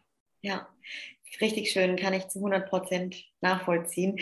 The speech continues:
Wenn man jetzt so am Ende, Phil, was ich immer gerne mache, meine Gäste auch so eine, ja, Botschaft an die Bodybuilding-Welt zu richten. Hier hören ja wirklich sehr, sehr viele auch junge Leute zu, die in dieser Bodybuilding-Szene drinnen sind. Und, ähm, was ist denn so vielleicht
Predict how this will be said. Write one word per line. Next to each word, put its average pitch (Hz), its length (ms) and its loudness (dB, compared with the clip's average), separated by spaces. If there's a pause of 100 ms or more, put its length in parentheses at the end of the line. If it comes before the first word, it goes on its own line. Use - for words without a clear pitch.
(360)
Wenn 220 100 10
man 226 140 10
jetzt 220 160 6
so 226 60 4
am 202 160 4
Ende, 214 280 0
Phil, 214 180 4
was 202 160 6
ich 202 140 -2
immer 196 160 6
gerne 196 260 4
mache, 196 280 2
meine 185 240 6
Gäste 196 380 4
auch 190 140 0 (280)
so 190 140 2
eine, 190 420 8
ja, 185 380 4 (200)
Botschaft 233 760 6
an 190 180 4
die 190 140 0
Bodybuilding-Welt 175 880 6
zu - 140 -8
richten. 175 340 -4
Hier 202 140 4
hören 208 100 10
ja 208 140 8
wirklich 214 320 2
sehr, 214 160 6
sehr 214 160 4
viele 214 360 6 (320)
auch 190 480 6
junge 233 640 8
Leute 214 360 6
zu, 220 300 2
die 202 480 0 (220)
in 202 140 6
dieser 196 220 8
Bodybuilding-Szene 196 1400 6
drinnen 233 360 8
sind. 226 420 4
Und, 190 260 4
ähm, 185 160 2
was 196 200 4
ist - 120 0
denn 202 140 2
so 196 300 2
vielleicht 190 280 4